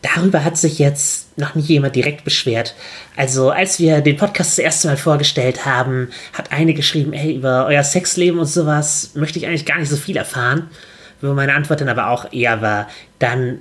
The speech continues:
fang doch mit der Folge zwei an, da reden wir über Namen, das ist denn doch unverfänglicher.“ Und nee, also die breit, das breit aufgefächerte ist ja Teil des Konzepts und Beschwerden gab's darüber bisher nicht.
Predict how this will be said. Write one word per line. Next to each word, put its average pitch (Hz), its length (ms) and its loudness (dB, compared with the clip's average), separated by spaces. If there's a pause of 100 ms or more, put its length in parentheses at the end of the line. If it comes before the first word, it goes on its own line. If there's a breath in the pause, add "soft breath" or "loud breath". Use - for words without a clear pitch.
fang 180 440 -2
doch 143 280 2
mit 143 380 0
der 131 100 2
Folge 135 300 2
zwei 143 340 2
an, 123 160 -4
da 123 80 0
reden 123 300 2
wir 123 80 4
über 113 160 2
Namen, 110 360 0
das 98 200 -8
ist - 160 -4
denn 110 100 -2
doch - 260 -2 (120)
unverfänglicher.“ 117 800 -2 (580 loud breath)
Und 110 380 -2 (280)
nee, 156 260 4
also 127 180 -4
die 151 80 2
breit, 147 340 2
das 160 140 0
breit 139 220 0
aufgefächerte 160 640 0
ist - 300 0
ja 113 360 -2 (460 loud breath)
Teil 131 240 -2
des 123 160 -2
Konzepts 143 580 0
und 113 420 -4 (920 loud breath)
Beschwerden 170 500 0
gab's 151 380 0
darüber 135 680 0
bisher 127 380 0
nicht. 117 400 -4